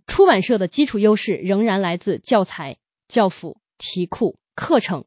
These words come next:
测评和教研资料。这些内容的核心价值是权威、准确、体系化。A I原生不是否定出版社已有内容，而是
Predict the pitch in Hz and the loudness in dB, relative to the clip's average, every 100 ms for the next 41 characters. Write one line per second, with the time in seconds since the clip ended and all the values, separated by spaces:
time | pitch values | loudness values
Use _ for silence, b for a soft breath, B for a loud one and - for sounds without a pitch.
0 | B B B - 320 214 190 170 - _ | B B B 0 0 0 -4 -6 -8 _
1 | - 185 - 320 254 165 147 165 185 170 | -4 -4 0 2 2 0 -6 -6 -4 -4
2 | - _ _ 247 233 254 285 277 185 190 | -6 _ _ -4 -2 2 4 4 2 0
3 | 190 - 170 233 233 240 170 - 143 - | -2 -6 -6 0 0 0 -4 -6 -10 -8
4 | - - - 170 185 208 214 233 - 220 | -6 -6 -6 -4 0 0 0 -4 -6 -2
5 | 180 - - 214 - - - 160 - 214 | -2 -4 0 0 0 -12 -8 -6 -4 -4
6 | 190 143 _ _ 220 247 254 254 220 175 | -4 -10 _ _ 4 6 6 4 2 0
7 | 196 226 220 208 185 247 208 151 196 196 | 0 0 -2 -2 -2 -2 -2 -2 -2 -4
8 | 240 185 151 180 165 170 220 165 165 151 | -6 -6 -6 -6 -2 2 2 2 -4 -8
9 | 135 - _ - 185 185 - 185 | -12 -16 _ -2 0 0 0 -2